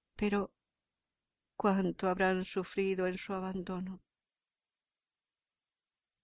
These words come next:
Tranquilízate.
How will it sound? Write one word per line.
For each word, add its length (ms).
Tranquilízate. 1160